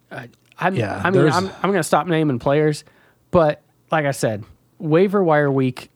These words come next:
Speaker 1: this is a big week
Speaker 2: Yeah.
Speaker 1: for waiver wires. It could have big, not only playoff implications for us, but draft implications for next year.
Speaker 2: Yeah, for the, uh, the bottom, the bottom feeders in the league.
Speaker 1: Indeed.
Speaker 2: Yep. So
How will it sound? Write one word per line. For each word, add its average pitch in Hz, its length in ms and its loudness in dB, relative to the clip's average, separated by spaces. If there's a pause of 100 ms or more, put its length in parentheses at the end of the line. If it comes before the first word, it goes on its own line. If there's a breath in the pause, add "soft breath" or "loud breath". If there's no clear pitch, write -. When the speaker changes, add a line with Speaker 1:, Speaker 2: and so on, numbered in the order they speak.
(180)
Speaker 1:
this 160 260 -2
is 165 140 -2
a 147 40 -2
big 131 400 -2
week 120 300 -4
Speaker 2:
Yeah. 101 220 -6
Speaker 1:
for 131 160 -2
waiver 120 340 -2
wires. 110 600 -6
It 135 180 -6
could 127 100 -6
have 120 220 -4
big, 131 500 -2 (720)
not 180 240 2
only 156 280 0 (360)
playoff 160 400 0
implications 120 720 -4 (140)
for 139 200 -4
us, 156 400 -2 (360 soft breath)
but 127 380 -2 (600)
draft 131 340 -2
implications 120 520 -8
for - 120 -12
next 117 300 -10
year. 113 160 -6
Speaker 2:
Yeah, 104 220 -6 (260)
for 120 180 -6
the, 107 220 -6
uh, 104 160 -6 (120)
the 117 120 -8
bottom, 110 420 -4 (100)
the - 80 -16
bottom 113 300 -2
feeders 104 340 -8
in 104 60 -6
the 104 80 -8
league. 107 260 -8 (140)
Speaker 1:
Indeed. 110 500 -6 (440 soft breath)
Speaker 2:
Yep. 110 240 -8
So 113 460 -2